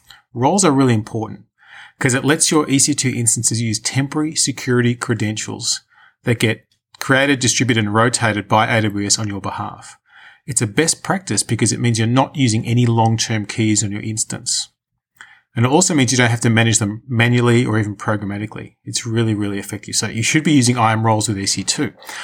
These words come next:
What you now can do is using the C L I, you can actually create a new I A M role and attach it to an existing E C two instance that was launched without an I A M role. So you can make changes as you need to, you can alter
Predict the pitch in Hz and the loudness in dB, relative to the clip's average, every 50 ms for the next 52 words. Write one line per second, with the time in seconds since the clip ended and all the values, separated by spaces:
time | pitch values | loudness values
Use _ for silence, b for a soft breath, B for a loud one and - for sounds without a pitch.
0 | B B B B B - 139 - 139 131 131 139 147 185 220 202 - 175 135 127 | B B B B B -2 -2 2 4 4 6 6 6 4 4 2 2 2 4 4
1 | 127 123 117 123 120 113 113 107 104 101 - - - 165 165 170 165 151 131 123 | 4 4 4 4 4 4 4 2 2 2 2 2 2 0 0 2 2 4 4 6
2 | 120 117 117 117 117 B B B B B 120 110 - 127 120 117 117 - - - | 6 4 4 2 0 B B B B B -4 -4 -2 -2 -2 -2 -2 -2 -2 -2
3 | 120 113 113 117 - - - 123 123 131 147 - - - 123 120 131 139 147 160 | -2 -2 -2 -4 -4 -2 2 2 4 4 2 -2 -4 -2 0 2 2 2 2 2
4 | 131 120 117 113 107 107 107 104 104 113 110 104 101 104 - - - 147 - - | 2 2 2 2 2 0 0 0 0 0 -2 -4 -4 -4 -2 -2 -2 -2 0 0
5 | - 117 - - - 120 110 107 104 101 107 120 131 139 - - 143 135 131 120 | -2 -2 -2 -2 0 0 0 0 0 0 0 2 2 2 0 0 0 0 0 0
6 | 120 123 - - 117 - - 113 110 113 113 113 - - - 107 107 - - - | 0 0 0 0 0 -2 -2 -2 -2 -2 -2 -2 -4 -4 -4 -4 -2 0 -2 -2
7 | - - - 120 117 - 123 123 120 117 113 - 113 107 98 104 101 104 104 - | -2 -6 -4 -4 -2 0 0 0 0 -2 -2 -4 -6 -6 -6 -6 -6 -6 -8 -8
8 | 110 107 - 104 104 - - - - - - _ _ _ _ _ _ _ _ _ | -12 -14 -14 -14 -14 -16 -16 -18 -20 -20 -20 _ _ _ _ _ _ _ _ _
9 | _ _ _ - - - 110 107 - - 113 104 104 - - - 131 135 123 113 | _ _ _ -12 -10 -8 -8 -8 -8 -8 -10 -8 -6 -4 -2 0 0 0 0 0
10 | 110 123 107 110 113 107 117 127 135 127 - - 131 127 123 123 123 120 117 - | 0 0 -2 -2 -2 -2 0 0 0 0 0 0 0 0 0 -2 -4 -8 -10 -10
11 | 107 101 - - 117 117 117 - 117 110 107 104 - | -10 -10 -8 -8 -6 -6 -4 -4 -6 -6 -8 -8 -12